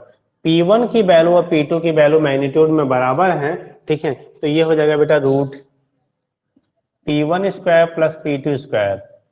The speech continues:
और प्लस इन दोनों का हमने vector sum कर लिया बेटा, और इसकी value होगी plus कितना, पी थ्री। पी वन की value जो आएगी,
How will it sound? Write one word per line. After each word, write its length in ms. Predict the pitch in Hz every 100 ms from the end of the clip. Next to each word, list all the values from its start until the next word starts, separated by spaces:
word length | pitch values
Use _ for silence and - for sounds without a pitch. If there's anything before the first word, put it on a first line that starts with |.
| _ _ _ _ _ _ _ 131
और 100 | 131
प्लस 300 | 156 156 180
इन 160 | 170
दोनों 200 | 170 175
का 100 | 170
हमने 180 | 165 170
vector 300 | 160 156 170
sum 180 | 165 160
कर 120 | 156
लिया 160 | 156 156
बेटा, 240 | 156 196
और 300 | 233 156 143
इसकी 260 | 143 - 175
value 280 | 151 139 135
होगी 180 | 135 131
plus 300 | 131 127 -
कितना, 380 | 135 - 113 101 - _ _ -
पी 100 | 117
थ्री। 280 | 104 110 101 _ _ _ _ _ _ _ _ _ _ _ -
पी 140 | 165
वन 260 | 175 208 220
की 140 | 214 175
value 300 | 156 147 147
जो 140 | 156
आएगी, 480 | 131 120 107 120